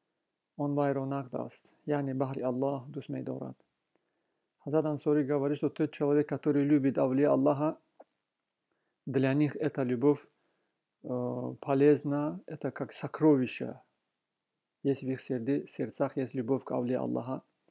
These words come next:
потому что эта любовь к суфиям, к авлия Аллаха, мукаррабинам,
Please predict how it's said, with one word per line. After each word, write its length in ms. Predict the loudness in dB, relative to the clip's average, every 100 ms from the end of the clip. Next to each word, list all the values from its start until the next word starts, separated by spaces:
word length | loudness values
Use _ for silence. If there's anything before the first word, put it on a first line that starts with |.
| _ _ _ _ _ _ _ _
потому 400 | -10 -6 -2 -4
что 160 | -2 0
эта 240 | 0 0
любовь 540 | 0 2 4 2 0 -20 _ _ _ -8
к 300 | 2 2 2 _
суфиям, 520 | -12 -2 -2 -2 -6
к 80 | -2
авлия 360 | 0 2 0 0
Аллаха, 540 | 0 -2 0 -2 -4 _ -20 _ _ _ _ _ _ _ _ _ -16
мукаррабинам, 840 | -6 -4 -2 0 2 4 2 0